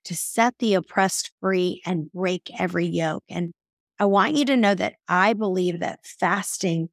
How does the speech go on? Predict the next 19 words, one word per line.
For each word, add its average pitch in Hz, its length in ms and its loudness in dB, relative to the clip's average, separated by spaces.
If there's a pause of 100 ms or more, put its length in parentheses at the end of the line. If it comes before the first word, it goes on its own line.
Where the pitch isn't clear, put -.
(260)
breaks 185 480 -2
bondages. 160 1120 -4
And 175 300 -2
so 208 180 0
if 190 200 -2
you're 240 140 2
listening 233 540 0
to 180 120 -4
this, 165 440 -4 (600)
probably 226 760 2
you 196 140 2
have 190 240 0
a 190 80 2
bondage 175 640 0
or 175 240 -4
a 175 60 -2
stronghold 175 920 0 (260)
with 180 400 -2
eating, 190 500 -4